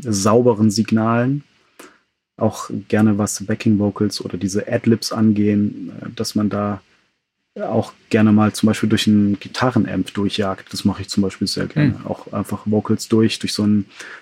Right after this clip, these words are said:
Speaker 1: Tube-Screamer. Da gibt's auch echt viele, viele kostenlose Sachen, weil da geht's nicht mehr um die, um die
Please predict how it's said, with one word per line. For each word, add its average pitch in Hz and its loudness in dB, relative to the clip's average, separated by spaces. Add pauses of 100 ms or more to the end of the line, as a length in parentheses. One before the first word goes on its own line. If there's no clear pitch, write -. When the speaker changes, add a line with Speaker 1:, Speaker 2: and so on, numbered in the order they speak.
(100)
Speaker 1:
Tube-Screamer. 110 4 (880)
Da 107 0
gibt's - -4
auch - -4
echt - -6
viele, 107 4
viele 104 0
kostenlose 98 0
Sachen, 104 0
weil 92 -2 (260)
da 101 2
geht's 101 0
nicht - 0
mehr 101 0
um 95 -2
die, 92 -2
um 92 -6
die 95 -6